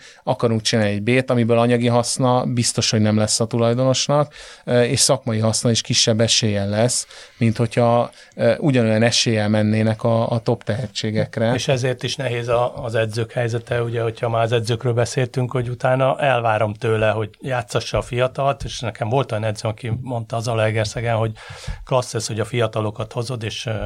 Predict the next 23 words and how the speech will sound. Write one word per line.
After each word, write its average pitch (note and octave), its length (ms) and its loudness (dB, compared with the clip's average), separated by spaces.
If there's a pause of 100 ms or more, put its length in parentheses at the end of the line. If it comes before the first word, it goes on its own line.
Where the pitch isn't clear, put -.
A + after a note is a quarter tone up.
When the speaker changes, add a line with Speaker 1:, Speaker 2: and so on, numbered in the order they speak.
(100)
Speaker 2:
és G#2 160 -10
azt A2 140 -6
játszatni C#3 480 -2
kell, D3+ 280 0 (140)
de A#2+ 240 -2
azt A#2 160 -2
mondja, A#2 300 0
ha A2+ 180 2
kikapok A#2+ 420 -4
háromszor, C#3 480 0
én D3+ 120 2
beteszem, A#2 420 -2
azt G#2+ 140 -2
mondja, A2 200 0
de A2 80 0
ha A2 60 0
kikapunk B2+ 400 -2
háromszor, C#3 420 0
kirúgsz? C#3 380 0
Mondom, C3 260 0
ki. - 340 -8
Tehát, B2 220 0
hogy D3+ 140 0